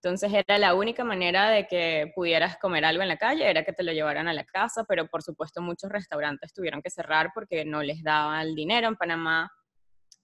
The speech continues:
había un fenómeno donde habían demasiados restaurantes, o sea, que había mucha,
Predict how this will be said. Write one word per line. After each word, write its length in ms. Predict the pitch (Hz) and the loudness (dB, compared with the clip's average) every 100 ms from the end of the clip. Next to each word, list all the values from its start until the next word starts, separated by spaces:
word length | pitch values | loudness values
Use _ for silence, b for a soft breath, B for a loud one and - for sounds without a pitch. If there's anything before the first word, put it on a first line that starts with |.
| - | -2
había 200 | 170 160 | 0 -2
un 80 | |
fenómeno 420 | 165 180 175 170 196 | -2 0 0 2 2
donde 200 | 185 160 | 2 2
habían 260 | 151 170 B B B B | 2 0 B B B B
demasiados 540 | 170 170 165 208 165 160 | -4 -4 0 4 4 2
restaurantes, 600 | 156 - 151 147 139 156 | -4 -4 -4 -2 -4 -6
o 20 | |
sea, 120 | 160 | -10
que 120 | 156 | -4
había 220 | 156 165 175 | -2 0 -2
mucha, 480 | 190 202 202 190 | -2 -2 -2 -2